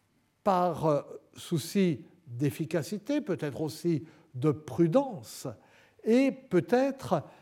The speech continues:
d'am-, dans l'intention d'amener subrepticement son auditeur ou son lecteur à une opinion un peu différente de celle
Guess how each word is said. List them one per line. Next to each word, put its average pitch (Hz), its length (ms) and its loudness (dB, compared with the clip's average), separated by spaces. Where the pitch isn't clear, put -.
d'am-, 202 580 2
dans 214 180 2
l'intention 202 680 -4
d'amener 190 680 2
subrepticement 185 1300 -4
son 240 360 -2
auditeur 175 600 4
ou 147 40 -2
son 139 200 -8
lecteur 240 720 -2
à 202 140 6
une 220 180 6
opinion 190 720 -2
un 220 160 2
peu 254 260 0
différente 151 760 -8
de 160 180 2
celle 196 500 2